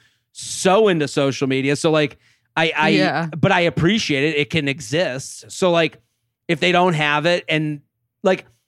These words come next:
Speaker 1: everyone has baggage. A-, and, and baggage gets a,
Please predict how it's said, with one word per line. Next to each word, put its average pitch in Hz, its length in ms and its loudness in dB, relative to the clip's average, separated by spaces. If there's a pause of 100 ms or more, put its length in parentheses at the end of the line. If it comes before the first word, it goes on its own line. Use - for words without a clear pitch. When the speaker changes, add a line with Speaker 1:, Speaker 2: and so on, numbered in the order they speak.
(340)
Speaker 1:
everyone 262 380 2
has 185 220 0
baggage. 120 720 -6 (760)
A-, 160 320 0
and, 151 260 -6
and 165 180 -2
baggage 190 520 0
gets 170 200 -2
a, 147 220 -2